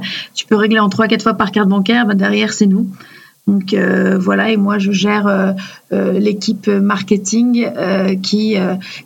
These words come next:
qui travaille avec l'ensemble des marchands. On a plus de mille partenaires aujourd'hui. Et puis, je travaille, euh, sur les problématiques marketing et sales également.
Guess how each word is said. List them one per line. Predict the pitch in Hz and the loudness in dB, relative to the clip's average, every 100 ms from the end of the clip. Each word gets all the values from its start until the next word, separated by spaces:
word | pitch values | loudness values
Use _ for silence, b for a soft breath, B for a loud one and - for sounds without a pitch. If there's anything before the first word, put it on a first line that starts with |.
| - | -4
qui | 196 | -2
travaille | - 220 226 226 | 0 0 2 2
avec | 202 202 | 2 0
l'ensemble | 214 220 - 233 208 | 0 0 0 2 2
des | 196 | 2
marchands. | 208 202 - 233 | 2 0 0 0
On | 220 | 0
a | |
plus | 190 - | -2 0
de | 190 | 0
mille | 202 226 | 2 0
partenaires | 190 - - 208 226 | -2 -4 -2 0 0
aujourd'hui. | 214 196 190 233 269 B B B B - | 0 0 2 0 -2 B B B B -4
Et | 202 | -2
puis, | 214 | -2
je | 214 | -2
travaille, | 214 - 202 208 226 202 | -2 0 0 2 2 4
euh, | 202 196 196 190 196 202 | 2 2 0 0 0 -2
sur | 196 - 220 214 | -2 -2 -2 0
les | 202 190 | 0 0
problématiques | 196 196 196 196 196 226 220 | 0 2 2 0 -4 -6 -2
marketing | 208 202 190 220 208 | -2 0 -2 0 0
et | 196 | 0
sales | 190 214 190 | -2 -2 0
également. | 196 202 185 190 | 0 0 0 -2